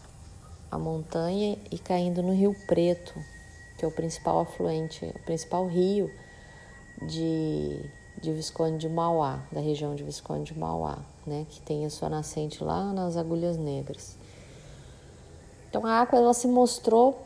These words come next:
pra mim dessa forma. Ela já veio ali e trouxe, né? Eu precisei ter a,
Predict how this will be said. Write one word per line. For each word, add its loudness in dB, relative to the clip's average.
pra 12
mim 4
dessa 0
forma. 0
Ela 2
já 4
veio 4
ali -2
e 0
trouxe, 2
né? -10
Eu 8
precisei 8
ter 10
a, 8